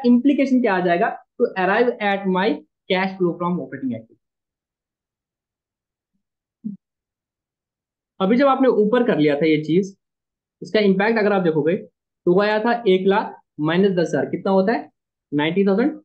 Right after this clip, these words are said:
प्लस फ़ाइव थाउजेंड, नाइंटी फ़ाइव थाउजेंड प्लस टेन थाउजेंड, वन लाख फ़ाइव थाउजेंड। तो अभी तक आपको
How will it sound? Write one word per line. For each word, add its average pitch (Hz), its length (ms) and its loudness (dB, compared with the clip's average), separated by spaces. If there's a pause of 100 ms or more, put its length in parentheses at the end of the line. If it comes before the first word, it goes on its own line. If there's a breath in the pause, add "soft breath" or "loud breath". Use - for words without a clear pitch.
(200)
प्लस 156 180 -2 (100)
फ़ाइव 170 260 -2
थाउजेंड, 214 240 2 (160)
नाइंटी 156 240 -4
फ़ाइव 180 220 -2
थाउजेंड 208 260 0 (220)
प्लस 170 200 -4
टेन 165 160 -4
थाउजेंड, 170 280 -2 (360)
वन 147 180 0
लाख 160 240 0
फ़ाइव 110 160 -4
थाउजेंड। 107 320 -18
तो 180 60 -2 (140)
अभी 214 120 2
तक 269 80 0
आपको 220 280 2